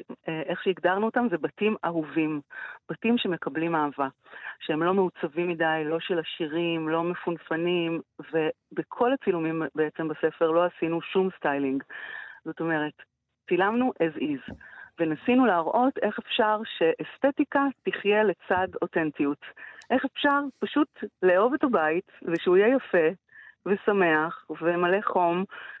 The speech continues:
ואתם רואים בספר שיש צילומים של ילדים, ושל חיות, ושל אנשים, פשוט כמו שזה, אה, מטופל ומטופח, אבל לא שום דבר שהוא סטרילי ומוגזם. רציתי שהצילומים האלה, בדיוק מה שאמרת, י-,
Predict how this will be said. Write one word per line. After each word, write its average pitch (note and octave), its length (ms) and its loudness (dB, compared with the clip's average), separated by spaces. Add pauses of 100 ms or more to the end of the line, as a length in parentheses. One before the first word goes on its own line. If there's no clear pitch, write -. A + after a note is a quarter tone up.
ואתם D#3 1040 2
רואים E3 200 2
בספר E3+ 380 2
שיש D#3 320 0 (120)
צילומים D#3 260 -2
של D#3+ 140 -2
ילדים, D#3+ 480 2
ושל C3+ 180 -4
חיות, F#3+ 440 0
ושל C#3+ 240 -4
אנשים, A3+ 500 0 (640)
פשוט E4+ 260 4 (300)
כמו C4+ 280 4
שזה, E3 340 2 (840)
אה, F3+ 160 4
מטופל A#3+ 480 2 (100)
ומטופח, B3 720 2
אבל E3 200 -2
לא A3+ 160 4
שום D4 280 4
דבר D4 180 2
שהוא C4+ 200 2 (140)
סטרילי A#3+ 400 4
ומוגזם. F3+ 640 0 (180)
רציתי A#3 320 -2
שהצילומים F#3+ 600 2
האלה, F3+ 200 2
בדיוק D#3 420 -6
מה F3 140 0
שאמרת, F#3+ 460 -2 (800)
י-, E3 180 2